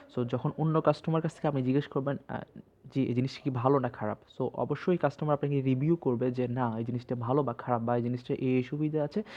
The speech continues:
বা এই, এই দিকটা খারাপ। So সাপোজ আপনি প্লে স্টোরে গেলে কখনো, আহ, অ্যাপ্লিকেশন যারা মে-, আহ, মেক করে বা তৈরি করে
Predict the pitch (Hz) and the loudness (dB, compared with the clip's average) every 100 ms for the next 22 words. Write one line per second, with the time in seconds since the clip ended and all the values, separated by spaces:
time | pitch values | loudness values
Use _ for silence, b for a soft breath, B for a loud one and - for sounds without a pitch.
0 | B _ 135 - 131 127 123 120 139 - | B _ -2 0 2 2 0 -2 -6 -4
1 | 113 - - - B B - 151 - - | -6 -8 -10 -20 B B -8 -8 -6 -4
2 | 123 - 202 180 - - 120 135 127 - | -4 -2 -2 -2 -6 -2 -2 0 -6 2
3 | 139 156 - 160 147 147 143 127 - 151 | 4 4 4 2 4 0 2 -2 0 0
4 | 165 165 120 120 131 127 - - 120 - | 0 0 0 -2 -2 -6 -8 -6 -2 -2
5 | 123 131 143 127 123 120 120 123 - - | -4 -4 0 2 2 0 -2 -4 -2 -4
6 | 117 117 135 139 143 139 117 123 123 120 | -2 0 -2 0 0 0 0 0 -2 2
7 | 127 | 0